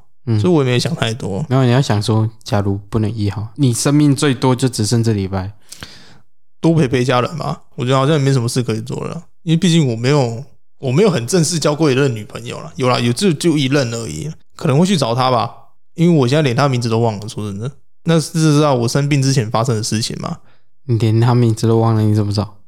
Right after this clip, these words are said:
Speaker 2: 我知道她家住哪啊。
Speaker 1: 哦。
Speaker 2: 哎，我有去过她家啦。
Speaker 1: 哦。
Speaker 2: 我知道她，我现在时不时还，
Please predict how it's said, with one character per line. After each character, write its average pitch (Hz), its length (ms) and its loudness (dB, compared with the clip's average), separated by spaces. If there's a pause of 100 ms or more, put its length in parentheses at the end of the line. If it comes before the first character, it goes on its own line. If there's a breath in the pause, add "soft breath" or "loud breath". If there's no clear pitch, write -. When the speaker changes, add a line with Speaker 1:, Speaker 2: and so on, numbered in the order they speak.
Speaker 2:
我 139 160 -2
知 151 60 2
道 185 60 4
她 190 60 4
家 185 120 2
住 185 120 0
哪 143 120 2
啊。 110 240 -4 (100)
Speaker 1:
哦。 123 380 4
Speaker 2:
哎， 131 100 2
我 190 120 4
有 175 40 4
去 175 100 0
过 160 140 2
她 151 100 2
家 143 200 0
啦。 120 260 -2
Speaker 1:
哦。 101 160 -4
Speaker 2:
我 131 80 2
知 143 60 2
道 175 180 4
她， - 60 -8 (400)
我 151 100 0
现 170 100 2
在 269 140 2
时 - 160 -2
不 220 80 0
时 175 140 0
还， 151 120 2